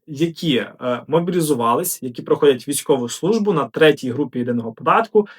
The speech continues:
які, е, продовжують отримувати дохід від підприємницької діяльності, мають право не сплачувати єдиний податок, військовий збір і мають право не подавати податкові декларації.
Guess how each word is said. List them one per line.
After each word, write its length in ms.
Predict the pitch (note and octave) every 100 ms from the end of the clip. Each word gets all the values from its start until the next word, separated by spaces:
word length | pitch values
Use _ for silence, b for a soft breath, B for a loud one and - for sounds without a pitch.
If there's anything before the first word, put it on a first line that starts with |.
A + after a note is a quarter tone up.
| B _
які, 460 | C#3+ - - E3
е, 300 | D3 A#2+ A2+ - C#3+ C3 B2 B2 -
продовжують 600 | D#3 D#3 F3+ D3+ C#3 A#2
отримувати 520 | B2 D3+ D3+ B2+ A2+
дохід 360 | B2 B2 A3+ A3
від 120 | G#3+
підприємницької 720 | G3 - F#3+ F#3+ F3 - E3
діяльності, 600 | D3+ D3+ D3+ D3 - D3 b b -
мають 420 | D#3 F#3 G3 -
право 380 | D#3 D#3+ D#3+ A#2+
не 240 | C3+ F3+
сплачувати 1000 | F#3+ - C#3 D3 F3+ E3 D#3+ D3+ E3 D3+ -
єдиний 320 | C#3 C#3+ B2+
податок, 460 | A#2 D3 F#3 E3+
військовий 440 | B2+ A#2 - D#3 B2
збір 440 | A#2 B2+ A3 A#3 -
і 220 | D#3+ F#3+
мають 340 | E3 C#3+ E3 D3+
право 260 | D3+ C#3+ B2+
не 160 | E3
подавати 440 | E3 C#3 B2+ D3+ C#3
податкові 460 | A#2+ A#2+ - C#3
декларації. 640 | B2+ A#2+ A#2 G#2+ - -